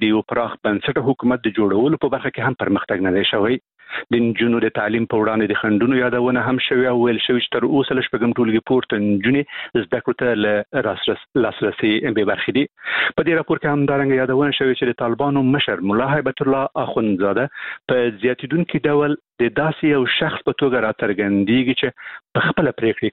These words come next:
کوي او ډېری وختونه هم له کابینې بهر د سلاکارانو له یوې کوچنۍ ډلې سره پرې سلا او مشوره کوي. تکل صاحب،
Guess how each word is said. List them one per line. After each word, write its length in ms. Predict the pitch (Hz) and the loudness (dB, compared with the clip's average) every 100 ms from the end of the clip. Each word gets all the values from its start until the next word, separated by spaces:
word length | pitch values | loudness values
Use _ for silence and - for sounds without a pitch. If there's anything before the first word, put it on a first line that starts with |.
| - | 0
کوي 200 | 104 104 104 | 2 2 2
او 120 | 104 95 | 0 0
ډېری 260 | 104 123 143 | 0 2 0
وختونه 340 | 135 - 139 135 | 0 0 0 2
هم 120 | 143 | 2
له 40 | - 113 | 0 -2
کابینې 480 | 98 107 120 113 87 | -2 2 2 0 -2
بهر 280 | 92 117 160 - - - 110 | -2 -2 -4 -10 -16 -2 0
د 160 | 104 95 | 0 0
سلاکارانو 720 | 107 104 - 107 113 139 151 156 | -2 -2 -2 -2 0 2 4 4
له 80 | 151 | 4
یوې 280 | 131 139 139 - | 4 2 0 -2
کوچنۍ 320 | - 143 165 123 | -2 0 0 0
ډلې 200 | 135 135 | 0 0
سره 160 | 147 131 - | -2 -4 -2
پرې 400 | 127 139 - - | -2 -2 -8 -4
سلا 240 | 95 98 | -2 0
او 60 | 95 101 | 0 -2
مشوره 320 | - 101 98 120 | 0 -2 0 0
کوي. 180 | 127 - - - - - - | 0 -2 -10 -8 -4 -4 -2
تکل 220 | 156 175 - | -2 -2 -2
صاحب، 120 | 160 | -4